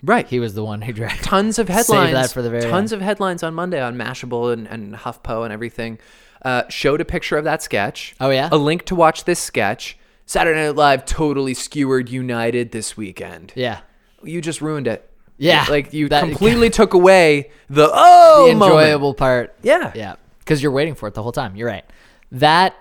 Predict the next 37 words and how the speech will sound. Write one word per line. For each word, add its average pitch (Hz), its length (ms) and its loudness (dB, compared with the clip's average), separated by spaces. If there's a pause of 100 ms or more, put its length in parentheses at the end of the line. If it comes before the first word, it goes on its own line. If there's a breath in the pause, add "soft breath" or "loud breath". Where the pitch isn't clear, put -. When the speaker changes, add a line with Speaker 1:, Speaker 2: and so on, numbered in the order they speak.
Speaker 2:
and, 139 420 -4
uh, 127 540 0 (500)
there - 100 -4
was 269 140 -4
another 156 380 -2
skit 135 480 -4
that 113 280 -8 (160)
I 117 140 -8
found 117 400 -8
so 147 340 -4
funny 107 520 -8 (560)
besides 120 480 -6
the, 110 500 -8 (2000)
besides 117 720 -6
the 110 260 -10
Family 113 380 -10
Feud 110 400 -10
one, 92 340 -12 (640)
which - 220 -20
was 98 120 -14
early 98 360 -10
on. 92 340 -14 (160)
Speaker 1:
I - 140 -12
always 151 160 -6
have 143 120 -10
a 117 40 -6
Speaker 2:
I 113 40 -8
Speaker 1:
hard 117 120 -6
Speaker 2:
totally 120 180 -4
Speaker 1:
time 107 60 -8
Speaker 2:
forget 101 200 -6
Speaker 1:
remembering 95 260 -6
Speaker 2:
what 101 60 -10
it 92 40 -8
was. 92 140 -14
Speaker 1:
everything. 101 300 -8
Speaker 2:
Yeah. - 40 -20